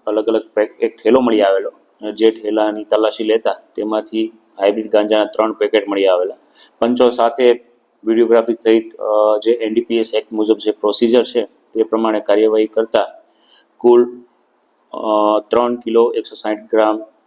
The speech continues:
જેટલો છે ઈ આ જથ્થો મળી આવેલો અને જે બજાર કિંમત એક કરોડ સોળ લાખ એકોતેર હજાર જેટલી થાય છે. આ આરોપીઓ હાલ, અ, જે મુજાહિદીન રિયાઝ ખાન પઠાણ,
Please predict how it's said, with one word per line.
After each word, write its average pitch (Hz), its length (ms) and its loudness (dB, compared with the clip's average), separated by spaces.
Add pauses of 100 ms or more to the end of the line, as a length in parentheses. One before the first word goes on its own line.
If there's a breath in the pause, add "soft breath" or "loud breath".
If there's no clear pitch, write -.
જેટલો 107 360 0
છે 107 160 0
ઈ 107 260 2
આ 104 220 0
જથ્થો 110 320 -2
મળી 110 240 2
આવેલો 107 260 0 (360)
અને 107 180 -6
જે 104 120 -4
બજાર 104 340 2
કિંમત 107 320 -6 (220)
એક 107 200 -2
કરોડ 110 240 2
સોળ 104 260 -2
લાખ 107 340 -4
એકોતેર 104 260 -2
હજાર 104 180 -2
જેટલી 104 380 -4
થાય 113 200 -2
છે. 107 120 -4 (800 loud breath)
આ 127 200 4
આરોપીઓ 131 560 0 (960)
હાલ, 123 400 0 (180)
અ, 104 340 -2
જે 117 220 2
મુજાહિદીન 123 600 0
રિયાઝ 113 360 0
ખાન 120 120 -8
પઠાણ, 131 480 -2